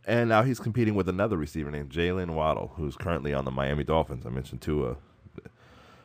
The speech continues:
and Jerry Jeudy, who are probably two of the best receivers in this, on this team. Ruggs being the third best actually wasn't a bad receiver. Just throwing that out there.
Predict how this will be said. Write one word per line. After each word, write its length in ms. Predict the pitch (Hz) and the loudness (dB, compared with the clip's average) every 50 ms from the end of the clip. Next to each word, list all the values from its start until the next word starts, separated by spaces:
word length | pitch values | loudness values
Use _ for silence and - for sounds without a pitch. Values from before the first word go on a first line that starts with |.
| - - - | -20 -8 -2
and 240 | - 80 80 80 76 | 2 2 2 2 4
Jerry 280 | - 82 78 80 78 | 4 6 6 6 6
Jeudy, 300 | 71 87 123 - 67 - | 6 4 4 4 4 2
who 160 | - 82 85 82 | 2 2 4 6
are 120 | 80 76 - - _ _ _ _ _ - | 4 4 2 -4 _ _ _ _ _ 0
probably 320 | - 117 117 135 117 90 | 2 2 4 4 2 0
two 240 | 76 - - 113 110 | 0 -2 -2 0 0
of 40 | 95 | 2
the 60 | 82 | 0
best 540 | 71 - 82 80 78 - - - - - - | 2 2 0 0 0 -2 -10 -14 -16 -14 -6
receivers 800 | - 80 82 - - - - 95 98 85 85 80 78 76 - - - - - _ _ _ _ _ _ _ - - - | -2 -2 -2 -2 -4 -4 -2 -2 -2 0 0 -2 -2 -2 -4 -8 -14 -14 -16 _ _ _ _ _ _ _ -16 -10 -8
in 160 | - 80 73 | -6 -6 -4
this, 300 | 71 67 65 - - - _ - _ _ _ _ _ _ _ - - - | -6 -6 -8 -8 -14 -18 _ -20 _ _ _ _ _ _ _ -12 -2 4
on 200 | - 87 85 76 | 6 6 6 6
this 160 | 73 73 - | 2 -2 -2
team. 460 | - 135 123 104 82 71 71 67 64 76 | 0 0 0 0 0 -2 -6 -8 -2 4
Ruggs 300 | 90 90 90 98 95 80 | 8 8 8 8 6 2
being 200 | 80 85 82 78 | 0 -2 0 0
the 60 | 76 | -2
third 280 | 73 - 92 90 82 - | 2 4 4 4 4 4
best 380 | - 85 82 78 76 - - - - - - | 4 4 4 4 4 0 -6 -20 -16 -6 -4
actually 280 | - 82 - - 82 | -2 -2 -2 -2 -2
wasn't 320 | 78 76 78 82 78 71 - - - - | 0 0 0 0 0 -2 -8 -10 -8 -4
a 80 | - 73 | -4 -2
bad 340 | - - 82 71 58 53 - - - | 0 2 2 2 2 0 -4 -8 -8
receiver. 480 | - - - - 82 65 60 60 62 - - - - - - - - - - | -8 -6 -4 -2 -2 -2 -2 -2 -4 -6 -10 -18 -20 -20 -20 -20 -20 -18 -14
Just 140 | - - - | -12 -4 2
throwing 200 | - 80 73 69 | 2 4 4 6
that 140 | 76 78 67 | 4 4 4
out 180 | 60 60 - | 4 2 0
there. 180 | - 64 62 | -2 -2 -4